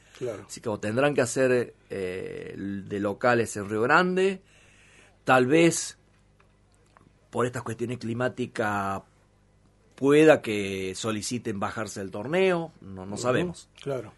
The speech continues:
Speaker 2: Eh, nosotros, en lo que a nosotros respecta, que es lo fundamental, estamos en, en tiempo y forma, en orden.
Speaker 1: Claro. Ahora, es un torneo clasificatorio.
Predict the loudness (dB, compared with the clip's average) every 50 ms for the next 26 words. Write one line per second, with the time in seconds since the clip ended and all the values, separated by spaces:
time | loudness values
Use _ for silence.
0 | _ _ _ _ _ -8 -6 -6 -4 -4 -4 -4 0 0 2 0 0 0 -4 -4
1 | -2 -2 -2 -2 -4 -4 -4 -4 -2 -2 -2 -4 -4 -6 -6 -4 -4 -2 -2 -4
2 | -2 -2 -2 -2 0 -2 -4 -4 -6 -8 -10 -10 -12 -14 -18 -20 _ _ -16 -16
3 | -16 -14 -14 -12 -10 -8 -6 -6 -6 -6 -4 -2 0 2 2 0 0 0 -2 -2
4 | -2 -4 -6 -10 -10 -10 -10 -10 -10 -12 -16 _ _ _ _ -20 -20 -20 _ -10
5 | -8 -8 -4 -2 -2 -2 -2 -4 -2 2 4 6 6 6 6 4 0 0 -2 0
6 | 2 8 10 10 10 10 8 4 -2 -4 -8 -12 -18 -18 -8 -4 -4 -4 -4 -6
7 | -10 -18 _ _ _ _ -20 -20 -20 -20 -20 -16 -8 -4 -2 -2 -2 -2 -4 -6
8 | -6 -4 -2 0 0 0 0 0 0 2 2 2 0 2 0 -2 -2 -2 -4 -8
9 | -10 -8 -6 -6 -6 -4 -4 -6 -8 -8 -10 -14 -16 -16